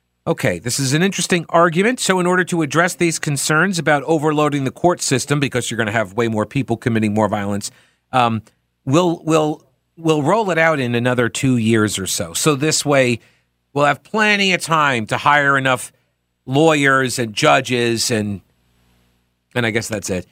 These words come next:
to, to process all the cases and administrative clerks and stuff, right, to process all of the cases. Not, "Hey, you've raised some valid concerns. Maybe we shouldn't do this thing that's going to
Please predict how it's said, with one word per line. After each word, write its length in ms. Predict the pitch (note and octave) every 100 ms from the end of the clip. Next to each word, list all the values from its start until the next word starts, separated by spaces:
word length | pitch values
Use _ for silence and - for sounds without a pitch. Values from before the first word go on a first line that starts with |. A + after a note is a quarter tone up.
| _ -
to, 220 | D3 C3
to 120 | C3+
process 560 | - E3 D#3 - C#3 -
all 160 | C3+
the 100 | A2
cases 460 | - A#2 F#2+ - -
and 140 | E3
administrative 640 | D3+ D3+ C3 - B2 A#2+
clerks 340 | - A2+ G#2+ -
and 80 | G#2+
stuff, 260 | - G#2 _ -
right, 160 | G#2+
to 80 | C3+
process 560 | - D#3 D3+ D3+ C#3+ C#3+
all 200 | C3 B2
of 100 | G#2+
the 60 |
cases. 500 | - F#3 C#3 - - - _ -
Not, 320 | A3+ C#4+ - _ _
"Hey, 380 | G3+ G#3+ F3+ B2+ _ _ _ -
you've 240 | D#3 E3
raised 240 | G3 F#3+
some 160 | - F3+
valid 360 | D#3+ F#3 F#3 D3+
concerns. 520 | D#3+ - G3 F3+ C3
Maybe 220 | D#3+ D#3+
we 140 | D#3+
shouldn't 400 | D3+ - C#3+ B2+
do 220 | A2+ E4 F#4+
this 240 | G3+ -
thing 260 | - C#3+ C3
that's 180 | B2+
going 320 | - C#3+ C#3 B2+
to 380 | C#3 C3 C3